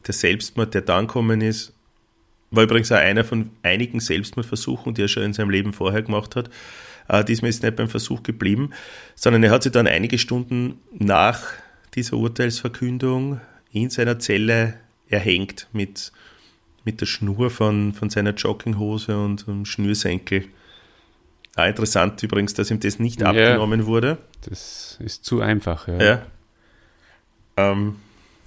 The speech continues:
Speaker 1: aber ja, er hat sie erhängt und, um das Ganze dann abzuschließen, der, der Knoten, mit dem er sie dann erhängt hat, war der gleiche wie bei den ganzen Morden auch.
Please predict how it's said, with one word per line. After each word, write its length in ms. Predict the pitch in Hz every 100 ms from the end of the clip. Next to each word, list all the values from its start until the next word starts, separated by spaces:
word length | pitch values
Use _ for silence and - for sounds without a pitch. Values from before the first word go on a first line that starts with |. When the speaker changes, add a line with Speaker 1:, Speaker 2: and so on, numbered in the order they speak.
| - _ _ - - - _ _ _ -
Speaker 1:
aber 160 | 107 131
ja, 200 | 131 82 104
er 100 | 98
hat 140 | 113
sie 80 | 107
erhängt 440 | 95 87 139 - - - - - _ -
und, 480 | 127 147 165 - - _ _
um 240 | - 117 117
das 180 | 117
Ganze 280 | - 110 -
dann 120 | 117 95
abzuschließen, 840 | 87 - - - 107 107 110 110 - - - - _ _ -
der, 220 | 107 110
der 160 | 104 92
Knoten, 680 | - 98 135 - 139 139 - _ _ _ _ _ _ -
mit 160 | 117
dem 140 | 101 123
er 40 |
sie 140 | 123 117
dann 160 | 107
erhängt 420 | 107 104 90 101
hat, 120 | 113 -
war 100 | 95
der 80 |
gleiche 580 | 98 85 82 95 - 98
wie 160 | 98 95
bei 140 | 95
den 160 | 92 95
ganzen 360 | 87 92 -
Morden 360 | 92 85 82 85
auch. 160 | 85